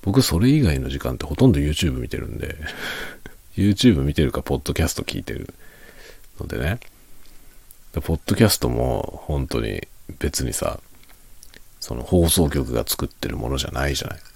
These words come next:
番組がね、放送局が作ってるような番組じゃなくて、個人の人が。しかもなんか本当にマイク一本でパソコンで録音しましたみたいな、そういう感じのやつ聞いてるからね。そう考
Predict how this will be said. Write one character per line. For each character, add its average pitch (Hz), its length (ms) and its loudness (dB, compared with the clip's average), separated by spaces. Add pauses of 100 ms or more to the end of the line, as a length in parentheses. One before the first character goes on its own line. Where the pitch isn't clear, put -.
(420)
番 73 200 0
組 69 180 -6
が 67 100 -6
ね、 131 200 -4
放 - 180 0
送 - 180 2
局 76 140 2
が 67 80 -2
作 - 160 -2
っ - 20 -8
て - 120 -4
る 67 60 2
よ 71 60 0
う 78 40 0
な 71 60 0
番 64 180 -4
組 64 120 -6
じ 71 60 -8
ゃ - 40 -6
な - 80 -8
く - 80 -14
て、 - 80 -4
個 - 180 -2
人 67 160 -2
の - 80 -8
人 - 180 -8
が。 - 180 -12 (640)
し - 180 0
か 110 120 4
も 64 140 2
な 69 120 0
ん 67 60 0
か - 120 -8
本 95 260 2
当 95 100 4
に 76 300 4 (580)
マ 87 240 2
イ 73 60 2
ク - 80 0
一 - 60 0
本 - 260 -4
で 107 200 -4 (600)
パ 73 80 0
ソ - 100 -2
コ 65 120 -2
ン - 20 -2
で - 80 -2
録 - 180 -2
音 127 120 -4
し - 100 -6
ま 117 80 -4
し - 60 -4
た - 100 -6
み - 80 -10
た - 120 -6
い - 60 -8
な、 - 140 -8 (760)
そ - 180 -4 (300)
う 123 40 6
い 101 60 8
う - 20 6
感 98 240 6
じ 87 80 0
の 92 80 4
や 90 60 2
つ - 100 -6
聞 - 180 -6
い - 40 -8
て 62 80 -4
る 64 80 -2
か - 80 -8
ら - 100 -10
ね。 69 140 -8 (2000)
そ - 340 -4
う 107 60 -2
考 101 240 2